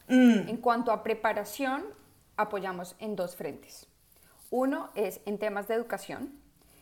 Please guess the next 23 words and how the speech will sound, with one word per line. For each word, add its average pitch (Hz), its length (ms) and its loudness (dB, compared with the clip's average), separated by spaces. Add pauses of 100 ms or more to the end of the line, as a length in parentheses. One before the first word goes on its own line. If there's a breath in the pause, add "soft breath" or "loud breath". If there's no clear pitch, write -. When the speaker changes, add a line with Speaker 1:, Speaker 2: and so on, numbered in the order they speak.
(180)
Speaker 2:
Eh, 185 280 -2
estos 185 220 -8
son, 214 340 -8 (120)
eh, 208 360 -4
digamos, 185 500 -8 (120)
eh, 190 540 -6 (100)
proyectos 254 920 0
que 226 460 -4 (160)
llevamos 190 440 -2
a 208 60 -6
cabo 202 460 -4
para 202 180 -2
ayudar 180 640 -2 (140)
a, 196 380 0 (560)
eh, 185 500 -4 (220)
personas 185 400 -6
que 180 100 -12
trabajan 180 320 -10
en 185 80 -10
el 190 120 -12
gobierno, 233 760 -4
estudiantes, 208 960 -6
investigadores, 185 880 -4